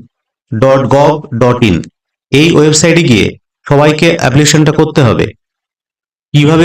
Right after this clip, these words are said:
স্বামী বিবেকানন্দ স্কলারশিপের জন্য আবেদন করবেন? তা প্রথমেই Google Chrome-টি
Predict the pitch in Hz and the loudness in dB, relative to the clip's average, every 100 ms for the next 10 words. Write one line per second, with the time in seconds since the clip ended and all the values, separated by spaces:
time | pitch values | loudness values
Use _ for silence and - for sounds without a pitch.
0 | 170 135 139 135 147 151 147 151 156 - | 0 0 2 2 0 2 2 0 -2 0
1 | 120 139 - 160 156 127 95 147 - _ | -2 0 -2 0 0 0 0 -2 -8 _
2 | _ _ - 117 131 143 143 131 107 82 | _ _ -4 0 2 0 0 0 0 -2
3 | - - _ _ _ _ _ _ _ _ | -6 -14 _ _ _ _ _ _ _ _
4 | _ _ _ _ - 123 151 160 180 117 | _ _ _ _ -6 -2 0 0 0 0
5 | 175 - _ _ _ _ _ _ _ _ | -2 -4 _ _ _ _ _ _ _ _
6 | _ _ _ - 113 139 170 165 170 170 | _ _ _ -4 0 2 2 0 0 0